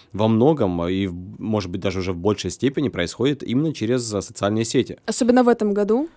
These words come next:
Speaker 2: Период
Speaker 1: Особенно в году
Speaker 2: пандемии.
Speaker 1: пандемии, да, когда вообще мы перешли в дистанционку, да, и, соответственно, вот, а, как, я прихожу к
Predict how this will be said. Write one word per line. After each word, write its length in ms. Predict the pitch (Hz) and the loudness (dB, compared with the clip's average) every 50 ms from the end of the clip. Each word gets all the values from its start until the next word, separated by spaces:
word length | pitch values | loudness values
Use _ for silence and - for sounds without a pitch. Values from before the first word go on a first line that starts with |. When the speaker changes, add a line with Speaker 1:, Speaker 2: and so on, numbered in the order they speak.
| _ _ _ - - | _ _ _ -4 0
Speaker 2:
Период 160 | - - 226 | 4 6 8
Speaker 1:
Особенно 320 | 233 185 180 247 - 185 170 | 10 10 10 10 10 8 8
в 40 | |
году 160 | 160 - 240 262 | 8 8 8 10
Speaker 2:
пандемии. 140 | - 285 349 - | 10 10 10 10
Speaker 1:
пандемии, 400 | 170 160 170 175 180 165 123 104 | 8 8 6 6 6 6 4 4
да, 220 | 95 120 117 101 | 6 6 4 4
когда 260 | - - 110 110 123 | 4 0 2 4 6
вообще 260 | 131 139 - - 180 | 6 6 6 6 6
мы 100 | 165 139 107 | 6 6 6
перешли 340 | - 107 101 - - 117 113 | 4 2 0 0 0 0 0
в 80 | 107 101 | 0 -2
дистанционку, 640 | 101 98 - 117 113 113 - 127 104 92 87 - - | -4 -6 -4 -4 -2 0 0 0 0 0 -2 -4 -2
да, 240 | 92 123 165 233 - - - - - - - | 0 0 0 0 -4 -10 -16 -20 -12 -4 0
и, 100 | 131 127 | 2 2
соответственно, 540 | - 139 127 147 156 147 - - 139 135 | 4 2 2 2 2 0 2 2 2 4
вот, 240 | 131 131 127 131 - - | 4 2 2 -2 -6 -6
а, 240 | 107 107 110 107 | -2 0 0 0
как, 260 | 107 - 160 123 - 101 | 2 0 -2 -2 0 2
я 120 | 113 131 | 0 0
прихожу 480 | 131 143 135 - 139 127 156 185 190 | 0 -2 -2 -2 0 2 4 4 2
к 40 | 180 | 2